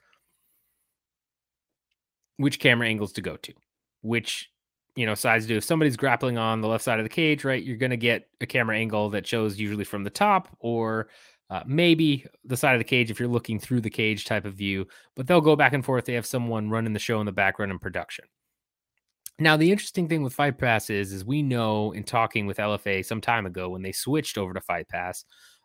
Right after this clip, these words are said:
um, from access T V, is that Fight Pass generally seems to, at least made out of L F A did this, but I've also heard it from other organizations where you kinda have to do your own production. So that kind of ups the amount of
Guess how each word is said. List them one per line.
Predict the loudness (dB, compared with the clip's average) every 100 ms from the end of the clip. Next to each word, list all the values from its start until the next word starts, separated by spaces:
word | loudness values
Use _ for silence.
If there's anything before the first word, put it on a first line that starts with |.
| -6
um, | -6 -6 -8
from | 0 2 2 0
access | -2 -4 -6 -10
T | -8 -2
V, | 2 2 -2 -8 -20 _ -6
is | -4 0
that | 2 4 4 0 -16 _ _ _ -2
Fight | 2 4
Pass | 6 6 4
generally | 0 2 4 4 2 2
seems | 0 0 0 0 -2
to, | 0 0 0 0 -2 -4 _
at | -16 -8 0
least | 0 2
made | 4
out | 4
of | 4 0 -4
L | 0 0
F | 0
A | -2
did | -2 -2
this, | -2
but | -2 -4
I've | -2
also | -2 -2
heard | -2 -4
it | -4
from | -4
other | -2 0
organizations | -2 -2 -4 -4 -8 -4
where | -2 -2
you | 0 -2
kinda | 2 0 2
have | 2 2
to | 0
do | -4
your | -2 0 0
own | -2
production. | -2 -4 0 2 2 0 -12 -20 -18
So | -4 2
that | 2
kind | 4 2
of | 0 -4
ups | -2 -2 -4 -8 -6 -2
the | 0 0 -2 -4 -8 _ _ -4
amount | 0 0 0 0
of | -4 -10